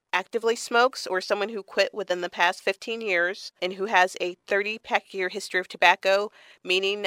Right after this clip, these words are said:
um, they smoked two packs per day for fifteen years or one pack a day for thirty years. Um, you receive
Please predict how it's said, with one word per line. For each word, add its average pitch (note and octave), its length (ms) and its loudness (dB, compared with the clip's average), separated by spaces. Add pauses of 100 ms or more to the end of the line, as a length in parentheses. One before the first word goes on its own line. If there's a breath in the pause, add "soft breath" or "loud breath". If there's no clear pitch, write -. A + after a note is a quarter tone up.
um, F3 320 0
they E3+ 200 0
smoked - 460 -4
two G3 120 -10
packs F#3 400 0
per G3 200 -2
day F#3+ 300 4
for F#3+ 140 -4
fifteen G3+ 400 -6
years G#3+ 320 0
or E3 80 -2
one F3 180 0
pack F#3 240 0
a F#3 40 -4
day F3 100 0
for G3+ 160 -10
thirty F#3 280 -2
years. D#3 520 -4
Um, E3+ 240 -2
you F3+ 140 -4
receive G3+ 360 -4